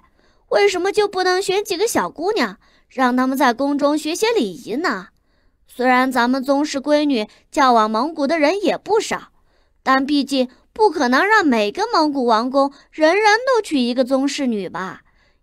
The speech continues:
尤其是漠西和漠北蒙古。那么咱们为什么不试试教化蒙古小姑娘呢？”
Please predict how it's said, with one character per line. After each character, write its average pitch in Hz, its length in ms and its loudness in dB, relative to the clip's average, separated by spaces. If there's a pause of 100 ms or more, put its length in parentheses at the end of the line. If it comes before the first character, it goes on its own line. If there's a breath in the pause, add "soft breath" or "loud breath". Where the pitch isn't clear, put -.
尤 233 240 2
其 269 160 -2
是 269 160 -2
漠 277 280 4
西 311 180 -6
和 294 160 0
漠 370 240 2
北 190 220 -4
蒙 240 280 -8
古。 220 280 -2 (460)
那 240 180 2
么 214 200 -2 (240 soft breath)
咱 349 200 -2
们 392 100 0
为 370 220 2
什 311 120 -4
么 339 120 0
不 349 160 -4
试 359 240 -4
试 254 240 -2 (240 loud breath)
教 381 240 4
化 359 180 4
蒙 294 180 0
古 415 200 2
小 220 200 0
姑 370 260 -2 (140)
娘 285 140 2
呢？” 190 360 -8